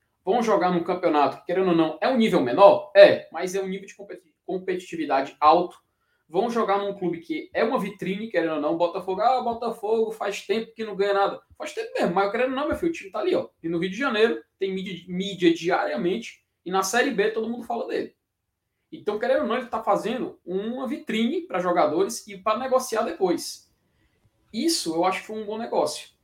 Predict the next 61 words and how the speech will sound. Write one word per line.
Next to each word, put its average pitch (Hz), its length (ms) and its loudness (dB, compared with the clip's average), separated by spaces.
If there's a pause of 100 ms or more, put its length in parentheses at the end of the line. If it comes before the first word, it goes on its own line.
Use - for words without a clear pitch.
(340)
Esses 247 320 4
jogadores 180 460 0
do 170 80 -6
Fortaleza, 156 640 -2
cruciais, 160 580 0
como 143 200 -10
por 147 160 -2
exemplo 139 280 -6
o 135 40 -12
David, 160 420 0
né? 143 200 -8 (260)
O 123 80 -6
David 151 560 0
é 127 80 -2
que - 120 -20
tá 127 80 -10
em 123 80 -6
má-, 117 220 -12 (160)
mesmo, 226 240 -4
mesmo 233 220 -4
estando 196 180 -6
mais 180 220 -2
fácil, 160 260 0
a - 20 -14
gente - 200 -20
tem 139 80 -14
que 135 60 -16
citar - 300 -10
isso, - 280 -6 (260)
mas 170 160 4
esses 226 260 -2
listados 180 480 0
na 180 80 0
matéria - 600 2 (480)
são 220 200 -4
jogadores, 233 460 2
cara, - 220 0
que - 100 -4
a 180 60 0
gente 196 220 -6
não 226 120 -10
pode - 240 -2
abrir 302 140 -6
mão. 190 340 0 (560)
E 135 60 -6
a 143 40 -2
gente 185 200 -2
não 247 160 -4
pode 240 180 -2
se 247 140 -6
dar 240 100 6
ao 196 140 10
luxo 226 640 2
de 165 240 -6
colocar 185 400 0
os 202 140 0
caras 220 320 2
em 226 60 2
segundo 233 340 0
plano, 226 360 -2
pô. - 200 -8